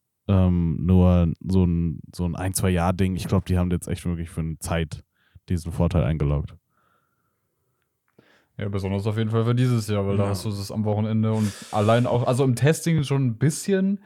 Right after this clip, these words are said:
Speaker 2: aber jetzt am Wochenende, so als es dann in, ins Qualifying reinging, da, da hast du, also, das war ja komplett wieder andere Liga. Also Red Bull w-, würde ich mich eigentlich auch so 'n, schon fast drauf festlegen, für Red Bull ist das Jahr durch. Außer die haben jetzt irgendwie,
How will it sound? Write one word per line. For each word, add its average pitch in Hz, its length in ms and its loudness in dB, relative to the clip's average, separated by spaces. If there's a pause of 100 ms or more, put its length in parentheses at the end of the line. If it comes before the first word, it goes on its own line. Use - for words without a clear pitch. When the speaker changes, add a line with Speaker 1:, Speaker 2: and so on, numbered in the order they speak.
(240)
Speaker 2:
aber 117 240 2
jetzt 117 160 -2
am 107 180 0
Wochenende, 135 600 2
so 110 160 -2
als 110 140 -2
es 110 120 -8
dann 110 160 0
in, 107 300 4
ins 101 240 -2
Qualifying 117 540 0
reinging, 104 440 2
da, 98 200 0
da 95 220 -2
hast - 180 -8
du, 98 100 -4
also, 92 320 -6 (680)
das 98 180 -6
war 101 140 4
ja 101 120 4
komplett 101 340 -2
wieder 104 160 0
andere 98 300 -2
Liga. 95 340 -2
Also 92 220 -4
Red 101 240 -2
Bull 117 300 0
w-, 113 40 -8 (300)
würde 120 400 2
ich 139 160 0
mich 147 180 2
eigentlich 127 220 2
auch 123 160 -2
so 127 120 -4
'n, 123 280 0
schon 120 180 -2
fast 123 220 -2
drauf 120 140 -2
festlegen, 110 380 0
für 110 120 -2
Red 104 140 2
Bull 104 120 -2
ist - 120 -10
das 95 100 -10
Jahr 95 120 -2
durch. 92 280 -6
Außer 110 200 0
die 110 80 2
haben 110 160 4
jetzt 110 140 -4
irgendwie, 113 460 0